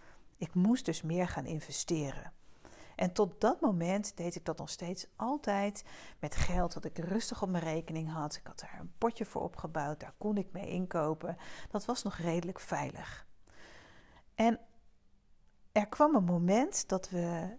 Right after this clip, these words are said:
eh, besloten om ons alleen nog maar te focussen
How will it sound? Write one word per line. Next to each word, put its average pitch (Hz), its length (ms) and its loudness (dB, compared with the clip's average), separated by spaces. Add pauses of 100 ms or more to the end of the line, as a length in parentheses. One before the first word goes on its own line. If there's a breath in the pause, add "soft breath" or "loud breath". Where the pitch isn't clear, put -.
(100)
eh, 160 500 -6
besloten 190 1000 2 (1000)
om 202 160 4
ons 190 220 2
alleen 180 420 4
nog 269 200 0
maar 185 220 0
te - 100 -8
focussen 175 680 2